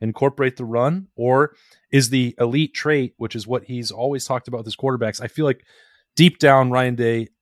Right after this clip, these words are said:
wants that elite, extraordinary trait to be somebody's arm, right? I, that's the way I feel. That's the way I've evaluated it from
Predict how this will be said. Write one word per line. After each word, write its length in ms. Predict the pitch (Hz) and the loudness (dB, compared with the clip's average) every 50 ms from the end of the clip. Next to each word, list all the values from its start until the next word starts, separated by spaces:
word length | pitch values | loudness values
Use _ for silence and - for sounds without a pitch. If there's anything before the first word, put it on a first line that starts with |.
| _ _ | _ _
wants 480 | - 110 117 135 156 175 180 170 - - | -12 -4 2 4 6 6 6 4 0 -2
that 260 | - 143 131 131 - | 2 2 2 2 0
elite, 380 | 127 120 120 131 143 143 139 _ - | -4 -4 -2 -2 -2 -4 -4 _ -8
extraordinary 600 | - 117 - - - 139 139 139 127 131 127 123 113 | -8 -8 -8 -6 -4 -2 -2 -2 -2 -4 -4 -6 -6
trait 320 | - - 127 117 110 - | -6 -6 -8 -8 -8 -6
to 100 | - 123 | -6 -6
be 220 | 110 101 120 123 117 | -6 -4 -6 -4 -4
somebody's 440 | - - 120 113 110 110 110 101 | -2 -2 -2 -2 -2 -4 -4 -6
arm, 300 | 98 95 87 87 - 98 _ _ _ _ _ _ _ _ _ _ - | -6 -8 -10 -12 -16 -20 _ _ _ _ _ _ _ _ _ _ -2
right? 200 | 120 123 131 131 - - | 0 2 2 2 0 -2
I, 120 | 123 135 - | -4 -4 0
that's 280 | - 151 165 - - - | 2 2 2 2 2 -2
the 80 | 156 | 0
way 160 | 147 143 131 | 2 2 2
I 40 | 123 117 | 2 0
feel. 260 | - - 135 135 127 | -2 -4 -2 0 0
That's 180 | 123 120 - | 0 -2 -2
the 60 | - 120 | -4 -6
way 180 | 120 117 117 | -4 -4 -4
I've 100 | 113 107 | -4 -6
evaluated 600 | 107 104 110 113 113 117 113 110 110 110 107 107 104 | -6 -6 -4 -4 -4 -4 -4 -6 -8 -8 -8 -8 -10
it 140 | 104 - | -12 -14
from 280 | - - 117 110 110 104 | -8 -6 -6 -6 -6 -8